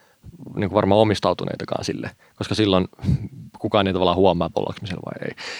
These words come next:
Ja mä en tiedä, onko tää mahdoll-, mahdollinen yhtälö niin kuin kaikille, että tämmönen yksilöllisyys, että jokainen on niin kuin korvaamaton lenkki, mut ehkä se kokemus, monet hakee sitä, että, että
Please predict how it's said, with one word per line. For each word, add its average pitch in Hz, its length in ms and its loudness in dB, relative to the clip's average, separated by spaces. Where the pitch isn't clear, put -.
Ja 151 60 6
mä 170 80 10
en 180 80 6
tiedä, 190 200 8
onko 165 160 6
tää 151 120 8
mahdoll-, 156 400 8
mahdollinen 139 440 4
yhtälö 104 360 2
niin 87 120 0
kuin - 140 -14
kaikille, 107 580 2
että - 120 -2
tämmönen 101 260 4
yksilöllisyys, 98 760 2
että 101 160 2
jokainen 107 360 4
on 101 60 -2
niin 104 80 -10
kuin 110 120 -10
korvaamaton 98 560 2
lenkki, 117 260 2
mut 113 180 0
ehkä 151 200 2
se 160 120 4
kokemus, 156 580 4
monet 165 220 6
hakee 139 340 2
sitä, - 260 -2
että, 107 300 -2
että 110 200 0